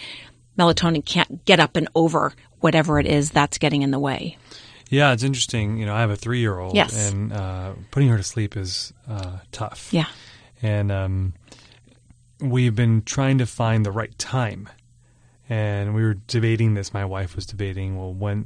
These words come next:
Speaker 2: there's an optimal time that melatonin is being released,
Speaker 1: Yeah.
Speaker 2: but we don't quite know when it is.
Speaker 1: Yeah.
Speaker 2: So maybe we're putting her to bed too late. You think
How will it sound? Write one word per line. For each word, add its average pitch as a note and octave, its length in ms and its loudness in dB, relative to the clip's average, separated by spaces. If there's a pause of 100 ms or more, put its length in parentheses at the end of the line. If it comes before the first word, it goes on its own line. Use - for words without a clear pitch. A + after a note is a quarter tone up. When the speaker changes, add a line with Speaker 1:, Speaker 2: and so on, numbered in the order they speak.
Speaker 2:
there's G2+ 180 -4
an F#2+ 180 -6
optimal G#2 580 -8
time F#2+ 300 -10
that G2 80 -8
melatonin F#2 600 -8
is F2+ 120 -10
being F#2 200 -8
released, F#2 460 -10
Speaker 1:
Yeah. E3+ 120 0
Speaker 2:
but - 120 -8
we A2 80 -6
don't G2+ 240 -10
quite - 220 -16
know A2 120 -8
when G2 160 -8
it G2 120 -10
is. G2+ 200 -6
Speaker 1:
Yeah. E3 100 -2
Speaker 2:
So - 40 -6
maybe G#2+ 200 -2
we're G#2 120 -6
putting G#2 220 -6
her G2+ 60 -6
to G#2 60 -8
bed G#2 200 -8
too - 160 -8
late. A#2+ 260 -6
You A2+ 120 -6
think B2 280 -4